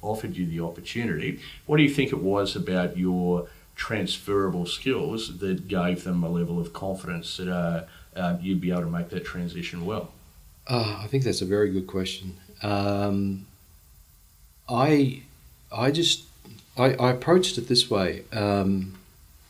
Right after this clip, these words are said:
Speaker 2: having, having had a career in music, and I always saw there's two things in music. There's a creative aspect,
Speaker 1: Mm-hmm.
Speaker 2: and then there's the business component of
Speaker 1: Mm-hmm.
Speaker 2: music. And what I learned through that whole process, particularly if you're a self-employed person,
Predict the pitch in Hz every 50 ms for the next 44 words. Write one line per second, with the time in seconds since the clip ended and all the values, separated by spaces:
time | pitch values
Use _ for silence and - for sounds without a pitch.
0 | - - - - - _ _ _ _ - 131 139 139 151 139 131 123 - - -
1 | - - - - - 127 127 135 120 104 101 120 113 107 101 95 92 - - 110
2 | 104 101 101 95 92 92 92 95 92 90 - - - - - - - - - -
3 | - - - - - 98 95 95 95 98 101 110 117 113 107 - - - 110 110
4 | 104 101 98 95 - - - - - - - - - 98 - - - 127 131 123
5 | - 107 104 101 90 90 87 90 90 90 90 90 92 85 - - 90 92 90 85
6 | - - - 98 98 101 104 - 92 92 95 - - - 131 131 - - - 113
7 | 104 107 104 98 104 101 98 98 95 90 90 - - 87 - - - - 107 104
8 | 98 - 92 90 - - - 90 85 85 82 80 85 82 82 82 87 98 95 107
9 | 101 90 - - - - - - - - - - - - - _ - - 95 95
10 | 95 92 92 - - - 101 104 110 110 113 110 110 107 107 104 98 92 - -
11 | 107 98 92 95 90 87 95 98 90 92 - - 123 123 123 - 87 - - -
12 | 98 - - 117 113 - 107 101 90 90 - 95 92 85 85 - - 104 95 92
13 | 92 87 - - 104 98 92 - - - 120 120 117 - - 95 92